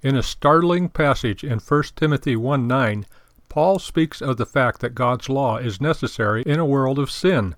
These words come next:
where people even go so far as to be, quote, "murderers of fathers and murderers of mothers,"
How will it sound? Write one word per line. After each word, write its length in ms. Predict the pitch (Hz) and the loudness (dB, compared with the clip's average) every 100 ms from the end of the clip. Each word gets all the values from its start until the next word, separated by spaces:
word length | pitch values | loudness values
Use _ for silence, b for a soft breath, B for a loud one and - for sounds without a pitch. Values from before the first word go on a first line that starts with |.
| - - | -14 -4
where 160 | 123 | -2
people 360 | 117 139 135 143 | 0 -2 -2 0
even 280 | 143 147 143 | 0 2 0
go 160 | 143 | 0
so 180 | 139 156 | 0 -2
far 320 | 143 147 139 | -2 -2 -2
as 100 | 139 - | -2 -4
to 120 | 127 | -2
be, 280 | 127 127 - b b b b | 0 0 -4 b b b b
quote, 340 | - 139 - - _ - | -2 -2 -2 -10 _ -4
"murderers 760 | 127 185 127 117 110 123 - - | 0 2 2 0 -2 -4 -8 -6
of 180 | 131 | -6
fathers 520 | - 147 143 117 113 - | -4 -2 0 2 0 -2
and 200 | 127 131 | -2 0
murderers 600 | 151 135 113 117 123 - | 0 0 0 -2 -4 -6
of 180 | 123 | -4
mothers," 680 | 120 131 123 101 82 - - | 0 0 2 0 -4 -10 -14